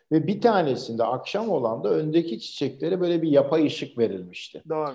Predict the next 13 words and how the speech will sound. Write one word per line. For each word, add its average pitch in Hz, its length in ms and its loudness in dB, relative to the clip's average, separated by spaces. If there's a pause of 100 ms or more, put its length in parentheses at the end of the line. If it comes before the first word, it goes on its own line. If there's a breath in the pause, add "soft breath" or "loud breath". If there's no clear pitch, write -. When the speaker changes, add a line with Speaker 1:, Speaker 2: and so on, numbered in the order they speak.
(460)
Speaker 1:
Mesela 165 380 0
bunda 185 360 2
da 220 120 4
öyle 196 220 6
bir 196 120 0
taktik - 460 -8
çok 165 260 -6
güzel 147 260 4
olabilirdi 135 680 4
diye 113 120 2
Speaker 2:
Hmm. - 80 -4
Speaker 1:
düşündüm 117 540 -8
ben. 190 280 0